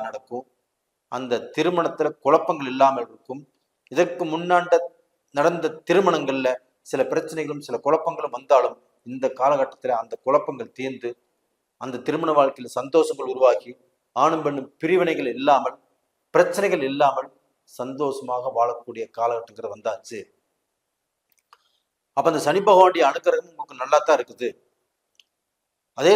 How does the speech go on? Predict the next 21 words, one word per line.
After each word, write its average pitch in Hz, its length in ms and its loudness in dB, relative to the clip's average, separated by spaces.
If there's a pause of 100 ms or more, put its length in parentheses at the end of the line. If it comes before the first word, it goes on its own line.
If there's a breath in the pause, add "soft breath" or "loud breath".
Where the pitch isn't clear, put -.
சமயத்துல 170 420 2
பாத்தீங்கன்னா 151 380 2 (140)
உங்களுக்கு 143 260 -20 (100)
கண்ட 180 360 6
சனின்னு 165 300 -4
சொல்லுவாங்க, 131 380 0 (320)
கண்டக 180 340 2
சனின்னு 151 280 -6
சொல்லுவாங்க. 120 360 -2 (1200)
உங்க 165 160 0 (120)
ஜென்ம 202 240 2 (140)
ஜாதகத்துல 175 500 6 (240)
உங்களுக்கு 170 380 -4 (100)
நடக்கக்கூடிய 160 480 -2 (140)
தசா 214 240 8 (120)
புத்திகள் 151 380 -4 (360)
சாதகமாக 165 640 8 (800)
இருந்துச்சுன்னா 147 440 0 (680)
கண்டிப்பாக 151 680 0 (480)
இந்த 120 200 -8
கண்ட 135 200 -6